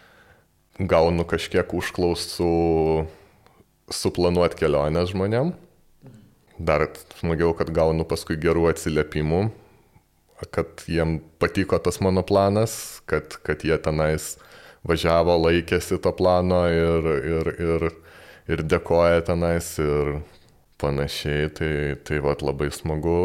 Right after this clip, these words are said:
ir tas kelionės planavimas irgi yra tokia keliavimo dalis. Tai aš sakau, kad aš galiu tenais žiūrėt apie keliones televiziją, galiu ten k-, skaityt apie keliones, kalbėt apie keliones ten,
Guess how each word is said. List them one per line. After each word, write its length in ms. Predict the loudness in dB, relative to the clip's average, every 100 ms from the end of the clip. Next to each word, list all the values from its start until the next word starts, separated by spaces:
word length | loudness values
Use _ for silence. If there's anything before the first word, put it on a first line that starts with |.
| 0
ir 380 | 0 -2 -4 -6 -10 _ _ -2
tas 240 | -2 -2 -14 -2
kelionės 540 | 2 4 4 4 0
planavimas 720 | 0 2 4 4 4 2 0
irgi 280 | -2 0 2
yra 160 | 4 2
tokia 340 | 0 -2 -4 -4 -14
keliavimo 600 | -2 2 4 4 4 2
dalis. 400 | 0 0 0 -2
Tai 200 | -4 -4 -4 -6 -6
aš 240 | -6 -6
sakau, 240 | -6 -2 0
kad 200 | 0 -2
aš 120 | -2
galiu 240 | -2 -2
tenais 480 | -2 -2 -2 -4 -6 -14 -18 _ -20 -20 _ _ -8
žiūrėt 500 | -4 2 4 6 4
apie 220 | 2 0
keliones 560 | 2 4 6 4 4 0
televiziją, 760 | 0 2 2 2 2 2 4 4
galiu 300 | 4 2 2
ten 300 | 2 0 0 -4 -8 -10 -10 -10
k-, 240 | -2 -2
skaityt 540 | -2 -2 0 2 2 2
apie 160 | 2 2
keliones, 540 | 2 4 4 4 2
kalbėt 460 | 2 0 4 2 2
apie 160 | 0 2
keliones 640 | 2 4 6 6 4 2
ten, 240 | 2 4